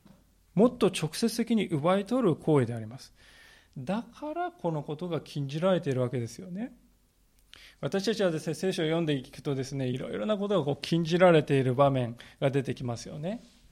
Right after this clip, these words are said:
で、ともするとですね、そういう箇所を見てですね、「ダメなものはダメなんだ。理由なんかないんだ。」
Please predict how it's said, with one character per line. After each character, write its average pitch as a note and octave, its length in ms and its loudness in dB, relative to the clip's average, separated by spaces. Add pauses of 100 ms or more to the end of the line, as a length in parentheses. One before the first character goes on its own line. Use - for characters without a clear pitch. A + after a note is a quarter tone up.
(460)
で、 D#3 300 4
と G3 100 -4
も G3+ 100 0
す F#3+ 120 0
る E3 100 -2
と D3+ 160 2
で D3 80 -4
す D#3 120 -4
ね、 D3+ 60 -2
そ E3 140 -2
う - 20 4
い D#3+ 40 2
う - 20 -6
箇 E3+ 120 2
所 D#3 120 -2
を - 20 0
見 D3 140 0
て D3 100 0
で C3 120 -2
す B2+ 60 -10
ね、 C3+ 280 2 (220)
「ダ C3 100 0
メ C#3+ 100 0
な D#3+ 140 4
も C#3 120 -2
の B2+ 60 -4
は A#2+ 60 -6
ダ B2 140 -8
メ D3 80 -2
な F#3 120 0
ん D#3 60 -2
だ。 A#2+ 140 -12 (280)
理 D3 100 -4
由 D3+ 100 2
な D#3+ 100 4
ん - 20 -4
か C#3+ 100 -2
な C3+ 140 2
い F3+ 60 4
ん - 40 2
だ。」 - 80 -4